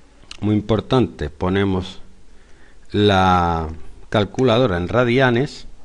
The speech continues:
y nos quedaría seno de uno menos uno da menos cero coma dieciséis aproximadamente. Y vamos a coger, por ejemplo, h de dos. Seno de dos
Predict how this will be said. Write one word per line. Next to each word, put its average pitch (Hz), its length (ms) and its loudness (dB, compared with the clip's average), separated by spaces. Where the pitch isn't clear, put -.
y 113 80 0
nos 101 200 0
quedaría 95 600 0
seno 147 460 2
de 156 140 8
uno 92 340 2
menos 92 480 -2
uno 165 360 4
da 107 460 2
menos 104 720 0
cero 117 320 0
coma 135 280 0
dieciséis 98 640 -4
aproximadamente. 80 1000 -8
Y 98 80 0
vamos 90 280 -2
a 95 80 0
coger, 95 300 -4
por - 160 -4
ejemplo, 117 540 -2
h - 240 -4
de 101 120 0
dos. 143 320 -2
Seno 107 480 0
de 104 120 2
dos 127 400 0